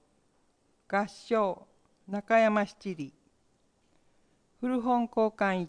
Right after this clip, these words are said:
市、二月二十九日に開催予定だった古本交換市の振り替え日が決まりました。新型コロナウイルス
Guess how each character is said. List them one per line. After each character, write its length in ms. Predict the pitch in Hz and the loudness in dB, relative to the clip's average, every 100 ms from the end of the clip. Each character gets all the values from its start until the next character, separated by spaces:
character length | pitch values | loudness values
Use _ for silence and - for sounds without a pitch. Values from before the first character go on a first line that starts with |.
| _ | _
市、 260 | - 131 _ _ _ _ _ _ | -20 -20 _ _ _ _ _ _
二 180 | 220 247 | -2 2
月 320 | 247 247 202 | 2 0 -4
二 140 | 220 | -4
十 180 | 220 220 | 0 -2
九 140 | 214 190 | 0 -4
日 280 | 180 - | -4 -6
に 140 | 165 165 | -8 -6
開 240 | 226 220 | 0 0
催 200 | 220 208 | 2 0
予 160 | 208 196 | 0 -2
定 200 | 196 175 | -4 -4
だ 100 | 160 | -4
っ 40 | |
た 300 | - - 143 - _ | -6 -10 -10 -10 _
古 220 | 226 240 | -6 -4
本 220 | 226 226 | -2 -2
交 240 | 214 - 214 | -2 -4 -4
換 360 | 208 196 180 | -2 -4 -4
市 120 | - | -6
の 120 | 160 156 | -8 -6
振 120 | 208 | -6
り 80 | 233 | -4
替 240 | 226 214 | 0 0
え 40 | |
日 80 | 190 | 0
が 140 | 180 165 | -4 -6
決 140 | - | -4
ま 120 | 180 | -4
り 100 | 180 | -4
ま 140 | 170 160 | -6 -10
し 140 | - | -12
た。 180 | - - _ _ _ _ _ | -16 -16 _ _ _ _ _
新 300 | - 226 233 | -4 -2 0
型 240 | 233 220 | 0 -4
コ 140 | - | -4
ロ 120 | 220 214 | -2 0
ナ 180 | 214 | 2
ウ 200 | 208 208 | 2 0
イ 60 | 202 | -2
ル 100 | 175 | -4
ス 340 | - 180 156 | -8 -12 -12